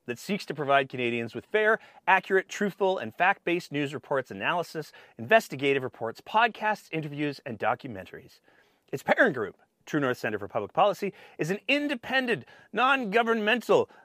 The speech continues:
non-partisan think tank and public policy organization that conducts research and investigative journalism on public, important public issues in Canada, including but not limited to immigration, integration, and national security. It is a registered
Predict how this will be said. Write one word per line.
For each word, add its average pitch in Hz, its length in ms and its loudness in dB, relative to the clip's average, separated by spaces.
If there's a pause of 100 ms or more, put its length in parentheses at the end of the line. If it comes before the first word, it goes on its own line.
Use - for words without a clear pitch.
non-partisan 190 1400 4
think 160 240 -2
tank 180 360 -2 (420)
and 131 100 -6
public 190 300 2
policy 180 400 0
organization 151 760 0 (200)
that 143 100 0
conducts 170 400 2
research 190 420 -4
and 117 80 -8
investigative 160 640 0
journalism 131 500 -2
on 107 120 -6
public, 170 360 -6
important 185 460 0
public 165 300 -4
issues 135 300 -8
in 123 60 -6
Canada, 135 400 -2 (280)
including 254 500 -2
but 170 140 0
not 185 200 0
limited 147 280 -2
to 123 240 -4 (200)
immigration, 160 500 0
integration, 131 520 -4
and 113 100 -6
national 117 360 -4
security. 104 520 -8 (320)
It 160 120 0
is 165 240 -2
a 170 140 2
registered 165 760 0